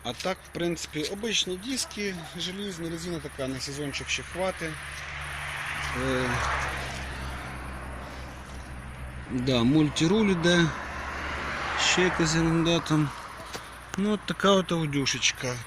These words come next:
Коштує вона, правда, на наші кошти чуть дороговато, десь тринадцять з половиною тисяч злотих. Не ошибаюся, ще перепитаю точно.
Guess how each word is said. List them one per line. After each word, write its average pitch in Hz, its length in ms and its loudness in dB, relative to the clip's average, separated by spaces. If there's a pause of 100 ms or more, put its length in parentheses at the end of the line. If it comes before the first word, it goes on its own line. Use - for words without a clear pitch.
(120)
Коштує 160 420 -4
вона, 147 280 -2
правда, 131 420 -2 (1400)
на 135 80 -8
наші 135 420 -2
кошти 131 440 -4 (960)
чуть 131 240 -10
дороговато, 143 560 0
десь 139 120 -8
тринадцять 151 680 -2
з - 100 -8
половиною 143 500 -2
тисяч 131 320 -4
злотих. 110 480 -4 (1300)
Не 110 60 2
ошибаюся, 110 600 0
ще - 140 0
перепитаю 147 640 -2
точно. 113 320 -2